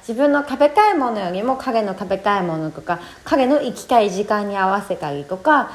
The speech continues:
いう風に合わせてたけど、なんかふとね、もう限界がなって思い始めてたんだと思う、その時に。で、もちろん彼の笑顔も見たかったんだけど、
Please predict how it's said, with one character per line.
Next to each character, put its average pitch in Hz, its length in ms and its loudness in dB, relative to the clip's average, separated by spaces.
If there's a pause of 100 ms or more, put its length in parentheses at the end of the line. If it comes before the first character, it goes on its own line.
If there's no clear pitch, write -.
(180)
い 233 80 2
う 269 80 4
風 294 180 0
に 196 100 0
合 170 120 2
わ 254 160 4
せ 247 100 -2
て 180 140 -8
た 165 160 -4
け 175 160 -8
ど、 208 420 0 (760)
な 339 120 4
ん 359 80 -2
か 285 100 2
ふ - 160 -12
と 254 160 2
ね、 202 160 -2
も 190 200 0
う 175 40 -6
限 233 220 -2
界 262 240 4
が 254 100 0
な 247 140 0
っ 240 140 -10
て - 240 -2
思 233 200 4
い 320 80 4
始 294 260 2
め 277 120 2
て 175 120 -6
た 143 120 -6
ん 143 80 -8
だ 139 80 -6
と 147 100 -8
思 147 180 -6
う、 151 60 -8
そ 202 140 -10
の 202 80 -6
時 196 240 -4
に。 147 180 -6 (500)
で、 294 280 4 (760)
も 294 80 6
ち 427 100 6
ろ 427 120 8
ん 269 60 -2
彼 302 220 0
の 247 100 0
笑 196 140 -2
顔 262 200 4
も 196 100 -2
見 175 160 -2
た 233 100 0
か 254 100 2
っ - 120 -2
た 185 100 0
ん 180 60 -6
だ 160 100 -6
け 180 140 -6
ど、 247 260 2